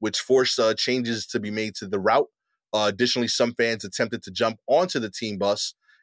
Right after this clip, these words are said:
and at least eighteen people were reported to have injuries. Uh, the team bus was forced to drive to a nearby school before players boarded helicopters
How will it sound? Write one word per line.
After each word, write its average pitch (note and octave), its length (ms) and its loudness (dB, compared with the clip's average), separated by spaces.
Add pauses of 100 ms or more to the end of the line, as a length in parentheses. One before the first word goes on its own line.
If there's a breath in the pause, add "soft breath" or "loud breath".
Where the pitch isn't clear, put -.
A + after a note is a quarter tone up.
and A2 140 -2
at A2 80 -2
least G#2+ 260 -4
eighteen C3 340 -2
people A#2 280 0
were G#2+ 120 4
reported G#2 380 2
to G#2+ 80 2
have G2+ 160 0
injuries. F#2 580 -8 (420)
Uh, G2+ 100 -2
the F#2+ 80 -4
team A2+ 240 -2
bus G#2+ 220 2
was G2 120 -6
forced A2+ 280 0
to A2 80 -8
drive G#2+ 300 2
to G#2 160 -6
a G2 40 -2
nearby G#2 380 0
school D3 560 0 (340)
before - 300 2
players C3+ 360 2
boarded D3+ 560 2
helicopters G#2 920 0